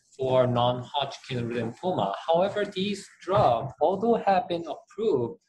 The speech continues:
are not widely used. And as you can see, the Bexar has been withdrawn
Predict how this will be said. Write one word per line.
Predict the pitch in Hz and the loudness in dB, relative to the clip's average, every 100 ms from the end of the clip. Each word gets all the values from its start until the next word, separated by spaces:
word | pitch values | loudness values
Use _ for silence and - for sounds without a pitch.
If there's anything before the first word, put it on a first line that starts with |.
| _ _ _ _ - | _ _ _ _ -4
are | 156 | -4
not | 180 226 226 208 202 | 0 2 4 4 2
widely | 151 170 208 202 180 | 2 2 2 0 -2
used. | 160 175 196 127 113 - _ _ _ _ | -2 -2 -2 -2 -6 -12 _ _ _ _
And | 170 175 | -10 -6
as | 170 - | -6 -6
you | 175 185 | -8 -8
can | 180 170 | -8 -10
see, | - 233 196 | -10 -8 -6
the | 143 143 - | -6 -4 -2
Bexar | - - 170 151 131 123 - | -4 -4 -2 2 4 2 0
has | 185 - | -2 -2
been | - 147 | -6 -8
withdrawn | 131 135 - - 165 202 123 104 | -6 -8 -10 -4 -2 0 -2 -2